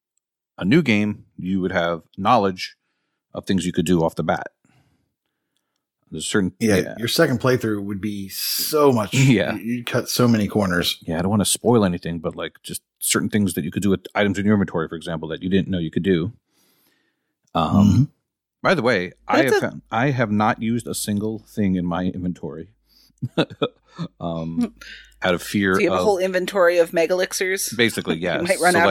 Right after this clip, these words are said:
Speaker 1: like, all
Speaker 3: them.
Speaker 1: the f-,
Speaker 3: Mm-hmm.
Speaker 1: like, uh, I guess I could say, yeah, there are fruits you find, like you, like you acknowledged. I haven't used any of them. I don't know why,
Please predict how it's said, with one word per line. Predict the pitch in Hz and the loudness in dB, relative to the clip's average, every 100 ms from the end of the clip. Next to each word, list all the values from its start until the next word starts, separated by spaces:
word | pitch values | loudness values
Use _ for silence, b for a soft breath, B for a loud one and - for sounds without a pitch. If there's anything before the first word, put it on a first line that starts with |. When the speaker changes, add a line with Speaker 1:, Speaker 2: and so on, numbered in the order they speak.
| 185 | 4
Speaker 1:
like, | |
all | 175 110 | 2 2
Speaker 3:
them. | 110 | 0
Speaker 1:
the | |
f-, | 92 | 0
Speaker 3:
Mm-hmm. | 180 | 0
Speaker 1:
like, | 95 - - | -2 -4 -10
uh, | 85 82 90 | -6 -6 -6
I | |
guess | 87 90 - 92 | -8 -8 -10 -14
I | |
could | 87 - | -16 -18
say, | - - - - 82 71 | -20 -20 -20 -6 -4 -4
yeah, | 65 78 - | -6 -10 -6
there | 92 85 | -2 -2
are | |
fruits | - - 98 - | -2 2 2 0
you | 90 | -8
find, | - 78 78 | -8 -10 -12
like | 78 - | -14 -12
you, | 85 - | -14 -14
like | 87 | -14
you | 85 | -12
acknowledged. | 80 82 80 92 - _ _ _ _ - | -8 -8 -8 -10 -16 _ _ _ _ -6
I | 98 | 0
haven't | 110 104 | 0 2
used | 101 - | -2 -4
any | 92 85 | -16 -14
of | 76 | -14
them. | 64 98 - | -16 -16 -8
I | |
don't | 117 | -4
know | 120 | -2
why, | 95 127 117 | -2 0 0